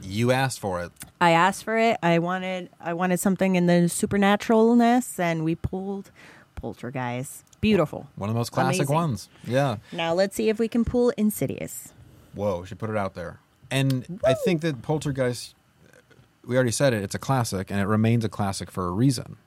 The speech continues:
Speaker 1: Not only within the horror genre, but within film in general, I think it d-, does stand out still.
Speaker 2: It's, it's great.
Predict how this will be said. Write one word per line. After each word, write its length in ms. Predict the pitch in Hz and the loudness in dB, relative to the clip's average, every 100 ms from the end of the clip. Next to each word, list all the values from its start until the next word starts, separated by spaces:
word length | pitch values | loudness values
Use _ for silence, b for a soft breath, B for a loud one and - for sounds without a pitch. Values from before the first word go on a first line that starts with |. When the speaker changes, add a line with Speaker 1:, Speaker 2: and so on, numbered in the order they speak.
| _ _ - | _ _ -4
Speaker 1:
Not 300 | 107 110 98 | -2 0 -2
only 360 | 120 113 110 107 | 0 2 2 2
within 920 | 104 - - 110 104 101 95 92 90 _ - | 2 -2 -4 0 0 0 -2 -4 -8 _ -6
the 80 | |
horror 260 | 95 190 147 | 0 2 2
genre, 400 | 98 87 92 101 | 0 -2 -2 -4
but 140 | 95 | -4
within 680 | 95 92 - 98 90 90 90 - | -4 -6 -6 -6 -4 -4 -8 -10
film 680 | - - 127 113 101 101 117 - | -16 -2 0 2 2 0 -4 -4
in 180 | 104 | -2
general, 640 | 95 120 139 95 90 98 117 _ - | 2 2 2 2 0 -2 -6 _ -6
I 80 | 104 | -4
think 160 | 127 123 | -2 -2
it 140 | - | -4
d-, 100 | 117 - - - | -8 -8 -12 -4
does 220 | 131 123 | 0 0
stand 380 | - - 110 113 | -2 -2 -2 0
out 200 | 104 123 - | -2 -4 -6
still. 340 | - - - _ b | -8 -10 -12 _ b
Speaker 2:
It's, 300 | 214 214 - - - | -4 -4 -8 -14 -6
it's 240 | 196 - | -6 -4
great. 240 | 143 127 | -2 -2